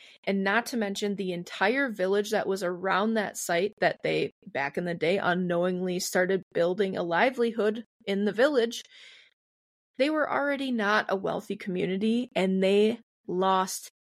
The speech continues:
everything that they had, which was so little to begin with. Their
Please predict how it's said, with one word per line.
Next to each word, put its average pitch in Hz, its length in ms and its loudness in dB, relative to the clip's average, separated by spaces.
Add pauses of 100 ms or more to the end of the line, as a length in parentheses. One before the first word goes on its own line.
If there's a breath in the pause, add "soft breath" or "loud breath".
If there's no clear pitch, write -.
(180)
everything 214 680 2
that 170 260 -4
they 180 160 -2
had, 147 420 -4
which 165 220 -10
was 180 160 -6
so 175 300 2
little 175 360 2
to - 140 -8
begin 156 300 -8
with. 92 120 -10 (100)
Their 175 160 -6